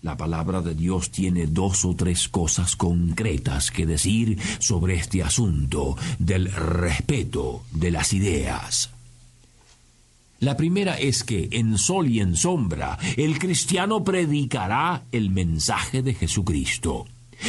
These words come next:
No se puede ser esencial y genuinamente cristiano si se deja de dar testimonio a la gracia soberana de Dios y a su amor infinito por el pecador.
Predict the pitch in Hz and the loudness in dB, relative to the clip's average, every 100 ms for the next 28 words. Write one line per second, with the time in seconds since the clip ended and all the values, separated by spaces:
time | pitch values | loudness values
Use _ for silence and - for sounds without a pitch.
0 | 240 175 254 254 214 226 254 226 196 208 | 0 2 2 0 0 0 2 2 2 2
1 | 208 175 196 180 165 - 175 185 180 170 | 2 2 2 2 2 2 0 2 0 0
2 | 170 156 170 180 165 175 175 160 156 143 | 0 2 2 2 2 2 2 2 2 2
3 | 143 113 - 151 175 233 247 196 247 - | 2 0 0 0 2 2 0 0 -2 0
4 | 214 190 170 220 - 104 92 104 117 165 | 2 2 2 2 0 -2 -2 0 0 0
5 | 156 151 131 - 117 104 190 220 226 214 | 0 0 -2 0 0 2 2 2 2 2
6 | 147 113 101 165 180 170 175 135 160 123 | 2 0 0 -2 -2 -2 0 0 0 0
7 | - 127 143 123 110 95 92 117 233 240 | 0 0 0 0 -2 -2 -2 0 2 0
8 | - - 170 131 139 139 120 120 147 151 | -2 -6 -2 0 2 0 0 2 2 2
9 | 135 123 113 98 - - 113 151 135 - | 2 2 0 -2 -6 -2 2 4 2 0
10 | 82 64 - 95 92 90 82 92 92 104 | -2 -2 -6 -2 0 2 0 0 -2 0
11 | 92 73 - | 0 -2 -6